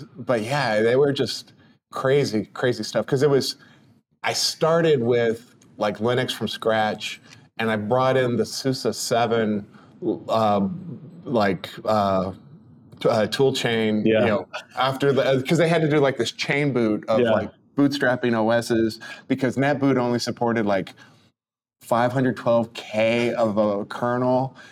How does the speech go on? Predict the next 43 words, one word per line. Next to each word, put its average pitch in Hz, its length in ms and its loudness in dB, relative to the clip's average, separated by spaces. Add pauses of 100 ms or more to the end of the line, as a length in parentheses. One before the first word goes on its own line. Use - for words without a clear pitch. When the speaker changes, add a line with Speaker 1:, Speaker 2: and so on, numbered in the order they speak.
Speaker 1:
and 123 140 0
then 131 160 2
that 131 120 4
would 139 160 2
bootstrap 139 360 0
to 113 140 -4
another 110 320 0
kernel. 131 360 0
It 139 120 4
was 143 280 0
the 135 60 -2
most 120 360 -4
cr-, - 120 -20 (340)
crazy 120 600 2
thing 113 380 0
I've 101 140 0
ever 101 340 0 (180)
done. 87 300 -2 (120)
Speaker 2:
I, 143 140 0
I 147 40 -2
should 143 180 0
mention, 147 300 -2
by 107 160 2
the 107 80 2
way, 104 260 2
we 139 260 0
are 139 160 4
at 135 140 0
KubeCon, 131 800 0 (100)
uh, 120 240 2
Speaker 1:
<laughs> 120 40 -2
Speaker 2:
North 131 280 0
America. 127 380 0
I 110 80 2
didn't 110 240 0
mention 110 300 -2
this. 107 320 -4
Uh, 107 60 -4
uh, 92 960 0 (140)
Detroit, 135 480 -2
Michigan, 123 440 0
twenty 120 300 -2
twenty-two. 113 680 -2